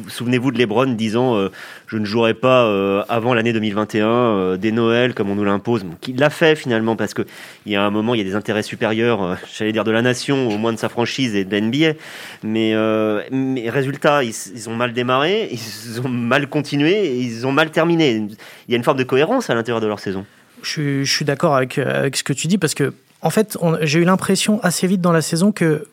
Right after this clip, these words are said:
Speaker 2: comme ils venaient de gagner le titre et que ça faisait un certain temps qu'ils n'étaient pas montés tout en haut de la pyramide en N B A, qu'ils avaient le sentiment un peu du devoir accompli. Et on a senti assez vite que ça serait difficile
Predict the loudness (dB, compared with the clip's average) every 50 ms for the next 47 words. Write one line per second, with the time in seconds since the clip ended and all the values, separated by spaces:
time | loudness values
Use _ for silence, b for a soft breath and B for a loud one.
0 | _ _ _ 0 2 2 2 2 2 0 0 0 0 0 0 0 2 0 0 0
1 | -2 -2 -4 -4 -4 -10 -14 -16 -8 -8 -4 -4 0 0 0 0 2 2 2 0
2 | 0 0 -2 -2 -2 -2 0 0 -2 -2 0 -2 -2 0 0 -2 0 2 2 2
3 | 2 B B B B B B B B B B B B -2 0 2 2 2 2 2
4 | 2 2 2 0 -2 _ _ -12 -10 -2 2 4 4 6 4 4 2 0 2 2
5 | 2 2 4 4 4 2 2 2 2 0 0 0 0 0 0 0 -4 -2 0 2
6 | 2 2 0 0 -2 -2 -2 -2 0 2 0 2 0 -2 -4 -4 -2 0 0 2
7 | 2 2 2 2 0 -2 -6 -6 -6 -8 -10 -8 -4 -2 0 2 2 2 0 0
8 | -2 -2 0 -2 -2 0 0 0 0 0 0 -2 -2 -2 0 0 0 -4 B B
9 | B B -8 -6 -4 -2 0 0 0 2 0 0 0 -2 -2 0 0 2 0 0